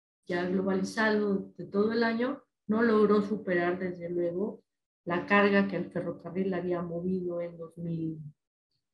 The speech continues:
diecinueve, ¿no? En cuanto a qué debemos hacer para prepararnos para la siguiente pandemia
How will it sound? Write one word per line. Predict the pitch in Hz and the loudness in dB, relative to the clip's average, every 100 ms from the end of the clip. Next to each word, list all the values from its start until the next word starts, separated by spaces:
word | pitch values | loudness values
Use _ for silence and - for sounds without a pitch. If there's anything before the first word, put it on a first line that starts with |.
| _ - | _ -4
diecinueve, | 175 196 - 180 170 170 165 160 | 4 4 4 0 2 2 2 0
¿no? | 180 294 - _ _ _ _ _ _ | 0 0 -2 _ _ _ _ _ _
En | 214 240 269 | 2 2 4
cuanto | 285 269 277 | 4 6 4
a | 277 | 4
qué | 359 | 6
debemos | 392 349 339 330 - | 6 6 4 2 0
hacer | 208 - 247 277 | -4 0 2 2
para | 240 214 196 | 0 0 0
prepararnos | 196 202 190 220 247 254 | 0 -2 -2 -2 -4 -4
para | 226 196 185 | 0 0 2
la | 196 | 0
siguiente | - 190 233 233 | -4 -4 -2 -2
pandemia | 262 196 190 196 214 233 262 285 | 0 2 4 4 4 2 0 -2